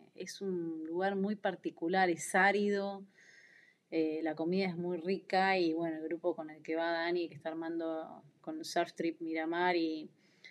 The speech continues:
la Escuela de Surf y Arte, para las que quieran averiguar, es un grupo mixto, divino que están armando y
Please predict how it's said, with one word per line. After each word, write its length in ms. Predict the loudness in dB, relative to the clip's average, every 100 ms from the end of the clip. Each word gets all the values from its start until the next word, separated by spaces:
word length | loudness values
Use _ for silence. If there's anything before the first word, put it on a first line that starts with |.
| -8
la 80 | -6
Escuela 240 | 0 2
de 80 | 2
Surf 280 | 0 -4 0
y 100 | 2
Arte, 300 | 4 2 -2
para 200 | -4 -8
las 120 | -10
que 140 | -14 -8
quieran 240 | -4 -4
averiguar, 720 | -4 -4 -2 0 2 2 0
es 200 | -6 -10
un 60 | -8
grupo 220 | -8 -6
mixto, 580 | -4 -4 -6 -4 0 0
divino 400 | 0 -2 -2 -2
que 60 | -4
están 180 | -8 -10
armando 420 | -6 -4 -2 0
y 240 | -2 -6